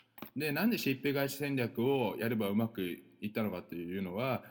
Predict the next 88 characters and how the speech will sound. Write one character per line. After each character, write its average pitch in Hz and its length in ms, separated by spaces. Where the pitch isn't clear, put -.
え 120 120
ー、 120 40
ま 123 100
あ、 - 20
こ 147 80
の 151 80
本 180 140
の 190 40
中 127 160
で 104 60
紹 113 180
介 113 160
さ 117 80
れ 110 60
て 117 60
い - 20
る 117 80
コ 123 160
ン 127 60
ピ 139 100
ュ - 20
ー 139 40
タ 143 60
ー 139 80
ゲ 143 120
ー 156 40
ム 147 60
の 123 80
中 92 280
で、 113 420
ま 117 180
あ、 104 60
全 160 260
て 98 320
相 127 140
手 165 100
が 143 80
取 139 140
っ - 40
た 117 100
行 110 200
動 113 120
に 107 60
対 110 200
し - 40
て 107 440
全 - 220
て 110 80
裏 110 240
切 120 100
る 90 200
っ - 360
て 104 60
い 92 80
う - 20
プ - 100
ロ 110 120
グ 117 80
ラ 104 100
ム 95 60
だ 90 80
っ 87 40
た - 160
り、 131 460
え 92 380
ー、 95 40
い 107 40
ろ 120 100
い - 40
ろ 123 100
策 131 340
を 104 80
練 95 100
る 95 80
プ - 120
ロ 107 100
グ 107 80
ラ 98 80
ム 95 80
だ 90 80
っ 90 100
た 85 60
り 80 80
だ 73 60
と 85 100
か、 95 340
え 87 840
ー、 - 40